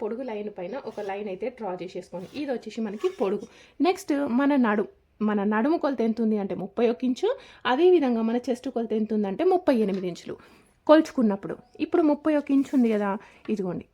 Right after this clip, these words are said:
ఇక్కడ ముప్పై ఒక ఇంచు ఉన్నప్పుడు ఈ ముప్పై ఒక ఇంచుని టేప్తోని ఇలా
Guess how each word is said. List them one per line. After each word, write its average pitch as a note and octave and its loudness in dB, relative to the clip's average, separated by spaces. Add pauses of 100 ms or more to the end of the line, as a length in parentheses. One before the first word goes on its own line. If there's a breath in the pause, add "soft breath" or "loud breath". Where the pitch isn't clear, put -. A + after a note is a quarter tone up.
ఇక్కడ A3+ -2 (100)
ముప్పై A3 -2
ఒక G#3 -6
ఇంచు A#3 2
ఉన్నప్పుడు A3 2 (180)
ఈ - 4 (140)
ముప్పై A#3 0 (100)
ఒక C4 -4
ఇంచుని G#3 0 (560)
టేప్తోని A3 0 (540 loud breath)
ఇలా B3+ 2